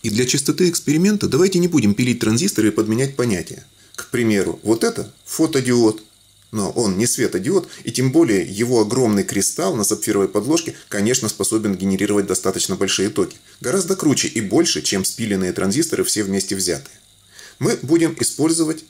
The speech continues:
типовые, типичные светодиоды. Проведя массу практических измерений и экспериментов, я убедился, что энергии одного красного светодиода недостаточно. Энергии четырех желтых тоже недостаточно, и даже куча белых и куча синих, соединенные как попало,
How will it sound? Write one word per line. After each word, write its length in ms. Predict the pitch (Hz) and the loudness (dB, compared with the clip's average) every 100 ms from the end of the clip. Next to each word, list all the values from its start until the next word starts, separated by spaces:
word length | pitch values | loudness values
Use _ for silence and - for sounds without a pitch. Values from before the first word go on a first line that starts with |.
| - | -8
типовые, 720 | 131 101 98 95 139 131 - _ | -4 0 0 2 0 0 -8 _
типичные 720 | 110 - 110 151 - 147 139 | -8 -6 -4 -2 -2 -2 -2
светодиоды. 640 | - 104 104 131 175 - - - - - - - _ | -2 -2 -4 0 0 0 -6 -20 -20 -20 -20 -20 _
Проведя 360 | - 107 147 214 | -4 0 2 4
массу 320 | 202 160 - | 4 4 0
практических 520 | - - 139 - 113 110 | -4 -4 -2 0 0 -2
измерений 420 | 107 117 107 98 | 0 2 2 2
и 140 | 104 | 2
экспериментов, 600 | 98 - 135 196 202 - | -2 0 2 2 2 0
я 100 | 170 | 2
убедился, 540 | 190 139 92 85 - - - - - | 2 2 0 -2 -4 -8 -16 -20 -14
что 220 | - - 117 | -8 -6 -2
энергии 380 | 117 104 95 | 0 2 2
одного 420 | 95 95 90 92 92 | 0 0 -2 0 0
красного 340 | 90 - 90 | -2 -4 -4
светодиода 560 | - 98 151 220 202 196 | -6 -4 0 0 0 0
недостаточно. 840 | 196 202 131 - - 85 87 - - - _ - - - | 0 0 0 -2 -4 -4 -4 -6 -8 -20 _ -20 -20 -6
Энергии 400 | 127 220 220 190 | 0 0 2 0
четырех 340 | 175 147 196 | 0 0 0
желтых 340 | 127 190 185 165 | 2 2 0 -2
тоже 220 | - - | 0 0
недостаточно, 640 | 98 95 - 90 - - | 0 -2 -2 -2 -2 -4
и 140 | - 117 | -4 -2
даже 280 | 104 104 92 | 0 0 -2
куча 380 | - 113 - | -2 -2 0
белых 420 | 85 98 95 90 - | -2 2 2 2 -4
и 120 | - | -10
куча 360 | - 101 85 | -4 -2 0
синих, 360 | 82 - 214 185 | -2 -2 -2 0
соединенные 640 | - 170 165 175 170 165 | 0 -2 0 0 0 0
как 200 | 165 156 | 0 -2
попало, 460 | - 151 156 156 156 | -2 -2 0 0 -4